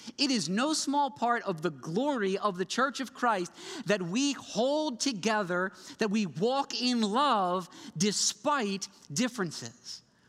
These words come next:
It's not what you see in this world. The world is marked by tribalism. It's us against them. Our group is good, their group is bad. And when that way of thinking about politics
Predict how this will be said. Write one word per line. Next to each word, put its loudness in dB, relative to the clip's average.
It's 0
not 4
what -2
you 2
see 2
in 2
this 0
world. 2
The 0
world 2
is 0
marked 0
by 4
tribalism. 2
It's 0
us 4
against 0
them. 2
Our 4
group -2
is 0
good, 0
their 2
group -2
is -2
bad. 2
And 2
when 2
that 2
way 2
of -2
thinking -2
about 0
politics -2